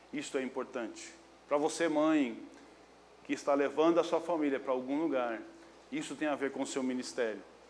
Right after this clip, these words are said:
Você, pai, isso tem a ver com o seu ministério também. Todos nós somos corresponsáveis.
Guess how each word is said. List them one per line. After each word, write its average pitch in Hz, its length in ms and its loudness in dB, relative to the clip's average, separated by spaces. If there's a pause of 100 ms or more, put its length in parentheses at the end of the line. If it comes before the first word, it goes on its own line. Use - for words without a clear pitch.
(360)
Você, 156 440 4
pai, 123 380 4
isso 143 280 -4
tem 156 140 -4
a 147 80 0
ver 131 200 -2
com 135 120 -4
o - 20 -6
seu 131 160 -8
ministério 127 500 -4
também. 120 400 -6 (380)
Todos 185 420 8
nós 147 300 4
somos 147 300 -2
corresponsáveis. 139 1040 0